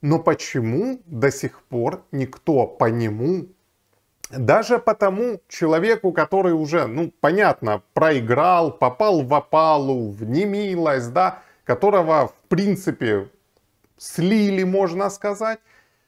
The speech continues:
Но даже в отношении этого человека не устроена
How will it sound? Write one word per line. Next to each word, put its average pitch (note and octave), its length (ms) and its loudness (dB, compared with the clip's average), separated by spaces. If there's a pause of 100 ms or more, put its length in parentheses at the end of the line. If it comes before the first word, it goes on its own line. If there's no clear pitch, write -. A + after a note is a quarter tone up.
(540)
Но C3 260 0
даже A3+ 320 2
в G3+ 60 2
отношении D#3 760 -2
этого A3+ 420 2
человека A2+ 760 -4
не G3+ 240 0
устроена D#3 880 -2